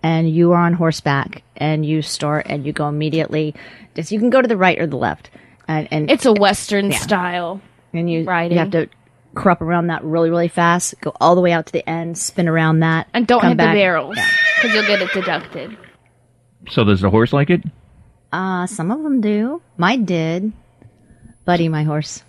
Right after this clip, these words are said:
Speaker 3: So you actually, you go in between the barrels?
Speaker 1: No.
Speaker 2: No,
Speaker 1: They're,
Speaker 2: you go around
Speaker 1: you go
Speaker 2: them. They're,
Speaker 1: around them.
Speaker 2: they're like a triangle,
Speaker 1: You start
Speaker 2: kinda.
Speaker 1: You, there are two barrels, at, you know, a left and a right,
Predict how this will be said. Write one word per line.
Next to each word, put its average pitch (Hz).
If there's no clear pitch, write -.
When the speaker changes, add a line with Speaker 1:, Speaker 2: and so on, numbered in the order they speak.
Speaker 3:
So -
you 139
actually, 151
you 123
go 123
in 123
between 120
the 104
barrels? -
Speaker 1:
No. 175
Speaker 2:
No, -
Speaker 1:
They're, 165
Speaker 2:
you 254
go 240
around 190
Speaker 1:
you 185
go -
Speaker 2:
them. 180
They're, 180
Speaker 1:
around 170
them. 127
Speaker 2:
they're 285
like 294
a 247
triangle, 208
Speaker 1:
You 180
start 196
Speaker 2:
kinda. 175
Speaker 1:
You, 190
there 180
are 170
two 254
barrels, 226
at, 190
you 170
know, 156
a 160
left 170
and 190
a 170
right, 151